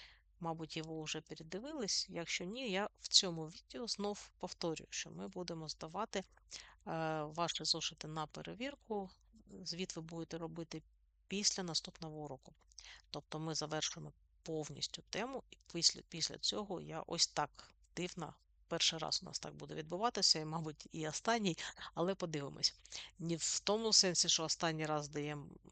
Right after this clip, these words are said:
зошити, а в тому сенсі, що саме на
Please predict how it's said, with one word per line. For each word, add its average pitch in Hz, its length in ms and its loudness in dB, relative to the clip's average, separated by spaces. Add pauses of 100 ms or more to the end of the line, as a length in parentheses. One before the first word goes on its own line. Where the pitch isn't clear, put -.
зошити, - 600 2
а 147 100 -6
в - 80 -10
тому 160 540 -4
сенсі, 175 380 6
що 156 300 6
саме 151 380 2
на 147 340 -2